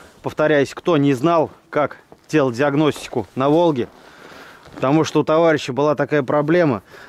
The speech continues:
Были пропуски зажигания, машина как-то ненормально работала, постоянно то троила, то пердела. Неровно работала на холостых. На диагностику, на, к путному диагносту было записаться очень сложно.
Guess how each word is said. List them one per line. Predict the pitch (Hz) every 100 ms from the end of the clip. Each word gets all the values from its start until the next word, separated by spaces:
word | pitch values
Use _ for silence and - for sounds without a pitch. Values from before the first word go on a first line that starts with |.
| - - -
Были | 123 156 143
пропуски | 117 165 139 - 147
зажигания, | 131 131 139 175 156
машина | 113 120 131 156 143 123
как-то | 135 - 123 120 -
ненормально | 120 135 147 156 156 135
работала, | 135 139 180 160 120
постоянно | 101 - 123 131 120 104 _
то | - 131
троила, | 131 135 147 135
то | -
пердела. | 123 143 139 151 175 139 - _ - - - - - - - - - - - - - _ - -
Неровно | 139 175 151 143
работала | 151 151 156 127
на | 127
холостых. | - 143 143 - 180 - - _ _ _ _ _ _ _ -
На | 117
диагностику, | 120 147 151 165 - - 135
на, | 117 123 131 113
к | - -
путному | 170 180 131 127
диагносту | 117 139 135 156 139 - 110 - - -
было | 123 139 139
записаться | 127 - - 143 -
очень | 139 143
сложно. | 127 151 170 131